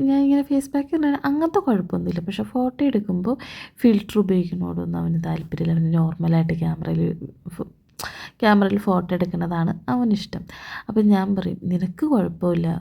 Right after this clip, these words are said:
നിനക്ക് ഇച്ചിരി കളറുണ്ട്, എനിക്ക് കളറില്ലാത്തതുകൊണ്ട് ആ ഒരു പേര് പറയുമ്പോൾ ഞങ്ങൾ അടിയാണ്."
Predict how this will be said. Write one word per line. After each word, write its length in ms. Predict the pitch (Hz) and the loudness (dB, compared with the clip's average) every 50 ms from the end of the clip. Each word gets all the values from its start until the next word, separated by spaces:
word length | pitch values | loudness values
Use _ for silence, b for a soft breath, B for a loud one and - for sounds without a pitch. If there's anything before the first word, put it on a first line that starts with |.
| - - | -4 -2
നിനക്ക് 260 | 185 175 180 185 240 | -2 -2 0 0 -2
ഇച്ചിരി 160 | 240 - - - | -4 -4 -2 0
കളറുണ്ട്, 420 | 302 269 240 226 220 247 226 214 220 | 0 2 2 0 0 -2 0 0 2
എനിക്ക് 260 | 208 202 208 - 240 240 | 2 0 2 2 2 2
കളറില്ലാത്തതുകൊണ്ട് 720 | 233 220 214 208 214 214 208 208 202 202 208 196 190 202 - | 4 2 2 2 0 2 0 0 0 0 -2 -4 -2 -4 -4
ആ 120 | - - 226 | -2 0 0
ഒരു 180 | 240 233 226 | 2 2 2
പേര് 160 | 214 208 196 190 | 2 0 0 0
പറയുമ്പോൾ 280 | 185 185 180 180 180 180 | 0 0 0 -2 -2 -2
ഞങ്ങൾ 220 | 180 175 175 175 | -4 -4 -4 -6
അടിയാണ്." 460 | 170 160 160 170 170 170 165 165 160 | -6 -4 -2 0 0 0 0 -2 -4